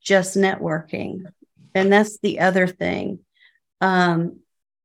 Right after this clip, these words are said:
some, some of the old school mentorship programs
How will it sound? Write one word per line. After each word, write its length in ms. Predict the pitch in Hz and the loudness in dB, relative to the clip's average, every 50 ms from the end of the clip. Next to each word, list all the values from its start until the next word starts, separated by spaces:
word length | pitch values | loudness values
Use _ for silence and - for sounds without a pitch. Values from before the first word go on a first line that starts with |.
| _ _ _ _ _ _ _ _ _ _ _ _ _ _ _ _ _ - | _ _ _ _ _ _ _ _ _ _ _ _ _ _ _ _ _ -14
some, 560 | 175 - - - 208 196 196 - - - - - | -12 -6 0 2 2 4 2 0 -4 -8 -12 -12
some 560 | 185 - - - 208 202 196 202 196 180 - | -12 -8 0 2 4 4 6 4 2 0 0
of 180 | - 190 185 170 | 0 0 0 2
the 100 | 180 - | 0 2
old 300 | - 190 214 226 220 202 | 4 4 4 4 2 -2
school 680 | - - - - 214 196 190 185 185 185 185 180 - - | -6 -8 -4 -2 0 0 2 2 2 2 2 0 0 0
mentorship 600 | 185 190 190 196 190 190 185 - - 180 - - | 2 2 2 2 0 -4 -6 -6 -6 -6 -6 -4
programs 760 | - 185 185 180 180 170 165 175 - - 190 - - - | -4 -2 -2 -2 -2 -4 -4 -4 -4 -6 -6 -8 -10 -14